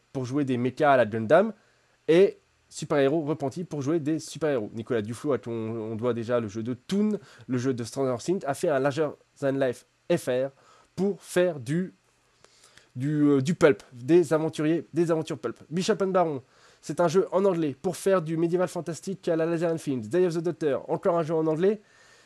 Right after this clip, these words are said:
Cette fois, on va faire du Doctor Who, mais pas n'importe quel Doctor Who, puisqu'on va s'inspirer de l'épisode spécial, euh, pour les, pour les je sais plus combien de temps de la série qui s'appelle, euh, Day of the Doctor, où il y a plusieurs docteurs qui se rencontrent, et là, pareil, chacun va jouer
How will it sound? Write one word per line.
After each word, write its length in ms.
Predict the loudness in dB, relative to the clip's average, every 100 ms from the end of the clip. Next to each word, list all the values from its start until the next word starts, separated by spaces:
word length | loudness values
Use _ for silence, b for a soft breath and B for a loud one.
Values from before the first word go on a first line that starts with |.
| b
Cette 240 | -6 -4 -2
fois, 300 | 4 4 6
on 80 | 0
va 220 | 0 0
faire 260 | 0 -2 0
du 140 | 0
Doctor 320 | -2 0 0
Who, 80 | 0
mais 160 | -2 0
pas 100 | 0
n'importe 340 | 0 -2 -4
quel 140 | -4
Doctor 300 | -4 -2 0
Who, 160 | 0 0
puisqu'on 400 | -4 -6 -4 -2
va 160 | -2 -2
s'inspirer 500 | -6 -8 -4 -2 0
de 100 | -2
l'épisode 440 | -2 0 0 0
spécial, 640 | -12 0 0 4 2 4
euh, 160 | 2 0
pour 160 | -2 -4
les, 60 | -2 -4 -6 -4
pour 100 | -4
les 60 |
je 100 | -4
sais 140 | -8 -12
plus 100 | -10
combien 240 | -6 -4
de 60 | -2
temps 160 | -4 B B B B B B
de 80 | -2
la 100 | 0
série 380 | 0 0 0 0
qui 120 | -6
s'appelle, 440 | -8 -2 2 4 4
euh, 520 | 4 4 2 0 0
Day 220 | 4 4
of 120 | 4
the 40 | 0
Doctor, 400 | -2 2 2 2
où 180 | -2 -4
il 80 | 0
y 60 |
a 60 | -2
plusieurs 240 | 0 -2
docteurs 240 | -2 -2 -6
qui 80 | -8
se 40 |
rencontrent, 260 | -8 -4 0
et 40 |
là, 100 | 0
pareil, 220 | 2 -2
chacun 260 | -2 -4 -2
va 100 | -2
jouer 280 | -2 -4